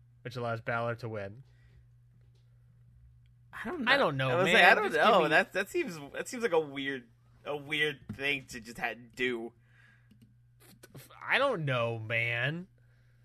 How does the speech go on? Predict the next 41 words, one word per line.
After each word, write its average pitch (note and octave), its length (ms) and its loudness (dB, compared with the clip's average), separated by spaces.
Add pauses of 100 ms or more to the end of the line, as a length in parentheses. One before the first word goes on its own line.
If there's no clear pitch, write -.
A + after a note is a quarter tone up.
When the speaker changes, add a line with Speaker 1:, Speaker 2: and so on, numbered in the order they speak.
(600)
Speaker 1:
You A#3+ 240 0
tell F3+ 320 -2
me D#3 80 -2
what C#3 160 0
I B2+ 120 0
should A#2 300 -8
do, A2+ 380 -6 (120)
man. C3 640 -2 (580)
Speaker 2:
I - 160 -20
don't G3 120 -18
know. A2 260 -18 (240)
That's - 200 -20
a, C3+ 40 -20 (320)
I C3+ 40 -12
just, C3 160 -16
I C3+ 100 -10
don't C#3+ 120 -10
know F2+ 180 -16
either. G2+ 260 -12 (1160)
Speaker 1:
Um, E3 680 -4 (960)
so A#2+ 140 -12
you A#2+ 380 -4
got F3+ 220 -2
any E3+ 240 -2
better E3 440 2
ideas? E3+ 560 -2
Well, E3+ 100 -2
then F#3+ 120 -4
maybe G#3+ 220 0
we'll G3 160 -6
come D3+ 200 -6
back A2+ 220 -4
to F#2+ 120 -16
it. F2 120 -20
Let's C3 200 -8
come C3 160 -8
back G2+ 220 -4
to F#2+ 100 -16
it F2 120 -18
then. E2+ 120 -20 (100)
Speaker 2:
Yeah. F#2+ 280 -14